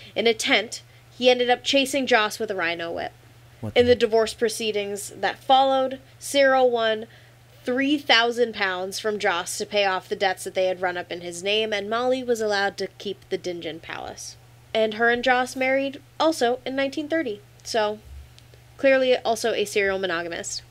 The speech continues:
Speaker 1: When his financial situation with Idina began to go south, he smoothly transitioned into a life with Molly where her estate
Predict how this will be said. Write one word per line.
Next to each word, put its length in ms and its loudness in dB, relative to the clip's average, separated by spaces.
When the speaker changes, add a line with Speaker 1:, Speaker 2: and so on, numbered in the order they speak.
Speaker 1:
When 340 4
his 220 2
financial 440 4
situation 540 -4
with 160 0
Idina 800 -2
began 540 0
to 500 -4
go 140 -2
south, 480 -2
he 140 -6
smoothly 560 2
transitioned 560 -2
into 260 -2
a 20 0
life 280 0
with 120 -6
Molly 360 -2
where 220 -2
her 200 0
estate 480 -2